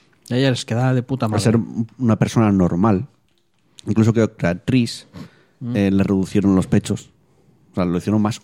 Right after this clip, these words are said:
Speaker 2: humana,
Speaker 1: Ujú.
Speaker 2: más real. Y esas cosas están muy bien.
Speaker 1: La cosa
Speaker 2: Jugué
Speaker 1: es que
Speaker 2: muy
Speaker 1: incluso,
Speaker 2: poco, ¿eh?
Speaker 1: incluso no dices que son feos, parecen menos perfectos.
Speaker 2: Sí.
Speaker 1: Que eso está bien, ¿eh?
Speaker 2: Que es como lo lógico, sí, sí,
Speaker 1: Sí,
Speaker 2: claro.
Speaker 1: sí, sí, está muy guay.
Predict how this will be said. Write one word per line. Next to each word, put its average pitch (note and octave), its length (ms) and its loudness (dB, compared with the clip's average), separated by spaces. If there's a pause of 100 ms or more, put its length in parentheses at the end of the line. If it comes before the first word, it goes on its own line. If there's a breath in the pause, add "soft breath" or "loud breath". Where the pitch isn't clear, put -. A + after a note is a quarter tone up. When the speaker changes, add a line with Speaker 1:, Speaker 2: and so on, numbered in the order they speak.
Speaker 2:
humana, F#2+ 460 -4 (360)
Speaker 1:
Ujú. G2+ 280 -10 (180)
Speaker 2:
más F#2+ 180 0
real. D#2+ 300 -4 (420 soft breath)
Y - 80 -4
esas G2+ 100 -4
cosas G#2+ 200 2
están G2 240 0
muy G2 160 2
bien. F#2 220 0 (1040 loud breath)
Speaker 1:
La B2 80 -2
cosa - 100 4
Speaker 2:
Jugué C#3+ 120 6
Speaker 1:
es - 0 -
que D#3 60 6
Speaker 2:
muy D3 60 6
Speaker 1:
incluso, F#3 280 4
Speaker 2:
poco, C#3+ 100 2
¿eh? F#3 80 -6
Speaker 1:
incluso C3 640 0 (960)
no B2 280 0
dices F#3+ 220 -2
que - 60 -12
son D#3+ 160 2
feos, F2+ 360 -6 (180)
parecen D#3 320 0
menos G#3 240 0
perfectos. - 640 -6 (180)
Speaker 2:
Sí. A2+ 220 0 (560)
Speaker 1:
Que - 100 -8
eso - 80 -6
está B2+ 160 -2
bien, E2+ 220 -4
¿eh? A3+ 120 -4 (100)
Speaker 2:
Que - 80 -6
es - 80 -6
como G#2 240 -2 (120)
lo G2 160 0
lógico, A2 280 0
sí, G#2 120 -4
sí, G#2 100 -6
Speaker 1:
Sí, B2 60 -2
Speaker 2:
claro. C3 180 2
Speaker 1:
sí, B2+ 80 0
sí, A#2 220 -6
está - 180 -10
muy A#2 100 -4
guay. D#2 220 -10